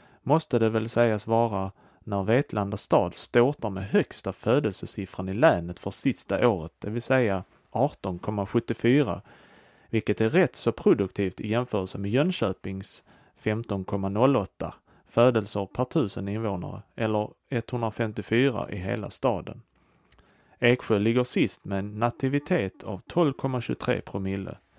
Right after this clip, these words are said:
Gränna har tillfälligt ett rekord åt andra hållet, emedan dödligheten varit tjugoen komma nittiosex, som är högsta siffran i länet.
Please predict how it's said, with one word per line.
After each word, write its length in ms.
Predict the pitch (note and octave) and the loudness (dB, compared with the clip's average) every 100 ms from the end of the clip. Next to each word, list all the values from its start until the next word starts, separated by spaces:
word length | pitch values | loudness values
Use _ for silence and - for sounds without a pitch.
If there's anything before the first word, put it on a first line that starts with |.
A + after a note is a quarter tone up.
| _ _ _ _ _ _ _ | _ _ _ _ _ _ _
Gränna 360 | - C#3 F3+ D#3+ | 4 6 8 8
har 120 | D#3+ | 6
tillfälligt 680 | D#3+ F3 E3+ B2 G#2+ G#2 - | 6 6 6 4 4 0 -4
ett 160 | G#2+ A#2 | -2 0
rekord 400 | A#2 C3+ F#2 G2 | 2 2 0 -2
åt 160 | G2+ | 0
andra 280 | C#3 A#2 F#2 | 2 2 4
hållet, 480 | C3 B2+ F2 _ - | 4 4 2 _ -8
emedan 400 | A2+ G#2+ G2 G#2 | -2 0 0 2
dödligheten 680 | A2+ B2 D3 F#2+ A2+ - G#2+ | 6 6 4 2 0 0 0
varit 220 | A2+ G#2+ | 2 2
tjugoen 460 | - A#2+ C#3+ A#2+ F#2+ | -2 -2 -2 -2 -4
komma 220 | G#2+ G#2+ | -6 -4
nittiosex, 640 | G#2+ - G#2 F3 - - | -6 -8 -4 -2 -2 -6
som 280 | - - A2 | -18 -10 -6
är 40 | |
högsta 440 | G#2+ F3 D3+ - A2+ | -2 -2 -2 -4 -6
siffran 480 | - C3 - G#2+ G2+ | -2 -2 -2 -8 -4
i 40 | |
länet. 560 | A2+ G2+ - - - | -2 -4 -6 -20 -20